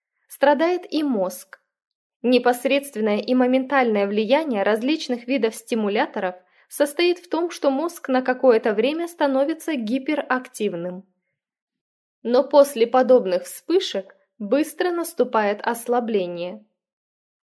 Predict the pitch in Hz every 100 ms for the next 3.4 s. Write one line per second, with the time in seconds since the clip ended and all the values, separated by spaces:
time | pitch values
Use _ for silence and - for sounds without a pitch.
0 | - 269 294 339 - 339 339 339 269 190
1 | 208 - 226 233 339 339 190 190 214 254
2 | 330 320 311 294 254 254 247 226 226 -
3 | - 185 190